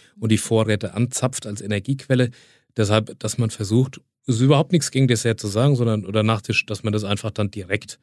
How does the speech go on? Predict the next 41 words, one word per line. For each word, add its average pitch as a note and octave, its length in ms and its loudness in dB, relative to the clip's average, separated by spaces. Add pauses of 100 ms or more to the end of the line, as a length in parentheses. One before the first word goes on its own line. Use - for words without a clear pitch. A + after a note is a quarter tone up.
(140)
wie G2+ 80 -12
man F2 80 -12
es - 60 -14
früher G2+ 180 2
gemacht F#2 300 -2
hat, - 160 -14 (840)
so G2+ 300 -4
nach G2+ 200 -2
dem, G2 340 -2
nach F#2 160 -4
dem G2+ 180 -8
Essen A#2 240 4
macht, A#2+ 280 2
also G2 220 -6
nach G2 160 -2
dem, G2 240 -4
nach F2+ 100 -6
dem F#2 180 -12
Gericht. G#2+ 320 0 (560)
Und G3 220 8
man C3+ 100 4
kann C#3 140 4
sich C#3+ 80 6
natürlich C3+ 300 4
auch C3 40 2
den B2 120 2
Nachtisch A2+ 380 0
mal C#3 100 4
selber E3 260 6
zubereiten. G#2+ 560 0
Muss A#2+ 140 0
ja B2+ 80 2
nicht A#2 120 -2
immer C#3 140 -4
das C3+ 100 2
Mousse C#3 280 4
au - 20 4
Chocolat C3 480 0
sein, C#3+ 180 6
das B2+ 120 4
Schwere, D3 420 4